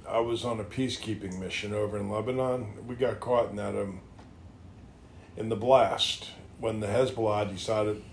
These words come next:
"Let's blow up their building." So,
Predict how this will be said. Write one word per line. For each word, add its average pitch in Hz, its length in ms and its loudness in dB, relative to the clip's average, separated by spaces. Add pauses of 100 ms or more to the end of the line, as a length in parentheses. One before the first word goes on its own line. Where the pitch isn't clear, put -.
(480)
"Let's 120 180 4
blow 127 380 10
up - 80 2
their 113 140 6
building." 95 400 4 (2750)
So, 135 560 10